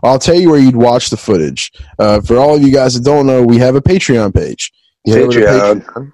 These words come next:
Speaker 1: patreon dot com slash garage guy sports. Head over there
Speaker 2: Boom.
Speaker 1: now. You can go ahead and subscribe. You can get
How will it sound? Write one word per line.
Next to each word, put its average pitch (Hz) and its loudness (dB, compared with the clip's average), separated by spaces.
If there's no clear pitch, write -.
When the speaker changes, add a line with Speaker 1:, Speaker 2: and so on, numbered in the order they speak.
Speaker 1:
patreon 156 -2
dot 131 0
com 123 -2
slash 120 -2
garage 107 0
guy 113 0
sports. - -6
Head 135 2
over 147 2
there 135 0
Speaker 2:
Boom. 127 -4
Speaker 1:
now. 123 -2
You 113 0
can 110 0
go 123 2
ahead 127 0
and 98 -4
subscribe. 123 -2
You 120 2
can 117 0
get 113 0